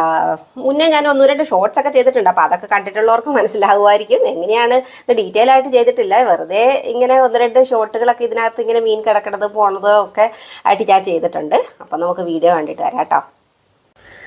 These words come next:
അപ്പോൾ ദേ ഇന്ന് ഞാൻ, ആ, പിന്നെ ആദ്യം മാറാൻ പോകുന്നത് എൻ്റെ ഈ ഫിഷ് ബൗളിലെ, ഓ, മീനുകളുടെ വെള്ളമാണ്. രണ്ട് വർഷം കഴിഞ്ഞിട്ടുണ്ട് ഇതിനകത്ത് ഈ മീനുകൾ കിടക്കുന്നത് കേട്ടോ. ഇതിനകത്ത് കിടക്കുന്ന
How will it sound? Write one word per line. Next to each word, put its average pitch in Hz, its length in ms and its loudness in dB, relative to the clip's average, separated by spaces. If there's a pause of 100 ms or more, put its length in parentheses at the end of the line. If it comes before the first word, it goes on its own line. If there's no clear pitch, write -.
(340)
അപ്പോൾ 240 240 0
ദേ 220 120 6
ഇന്ന് 208 240 4
ഞാൻ, 190 200 0 (380)
ആ, 185 40 0 (540)
പിന്നെ 165 340 -2 (480)
ആദ്യം 196 300 2
മാറാൻ 175 320 2
പോകുന്നത് 175 360 2
എൻ്റെ 165 160 -2 (140)
ഈ - 20 -2 (100)
ഫിഷ് - 360 -6
ബൗളിലെ, 180 520 2 (360)
ഓ, - 20 -4 (240)
മീനുകളുടെ 160 480 0
വെള്ളമാണ്. 147 380 2 (320)
രണ്ട് 185 240 0
വർഷം 208 260 -4
കഴിഞ്ഞിട്ടുണ്ട് 170 500 -2
ഇതിനകത്ത് 160 480 -2 (200)
ഈ - 20 0 (100)
മീനുകൾ 165 400 2
കിടക്കുന്നത് 160 360 -4
കേട്ടോ. 151 180 -2 (380)
ഇതിനകത്ത് 262 360 2
കിടക്കുന്ന 262 320 0